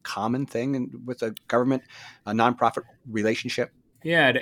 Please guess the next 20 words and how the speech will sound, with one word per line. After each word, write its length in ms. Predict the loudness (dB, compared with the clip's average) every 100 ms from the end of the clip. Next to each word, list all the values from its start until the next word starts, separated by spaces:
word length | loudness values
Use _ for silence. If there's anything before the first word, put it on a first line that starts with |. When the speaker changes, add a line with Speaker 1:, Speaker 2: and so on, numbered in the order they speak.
| 2
Speaker 2:
it, 180 | 4 6
it 140 | 6
actually 500 | 6 6 2 4 8
is. 220 | 8 6
So 120 | 4 0
Jumpstart's 520 | 2 2 4 0 2
had, 280 | 4 6 4
as 140 | 2
I 60 | 0
mentioned 400 | 0 -2 0 4
earlier, 460 | 6 6 4 2
a 60 | 0
very 440 | -4 2 4 6
long-standing 640 | 4 0 -2 -6 -4 -4 -4
partnership 500 | -4 -4 -6 -6 -6
with 120 | -8
the 60 |
state 300 | -8 -4 -4
of 80 | -2
Ohio, 720 | -6 0 2 2 2 0 -2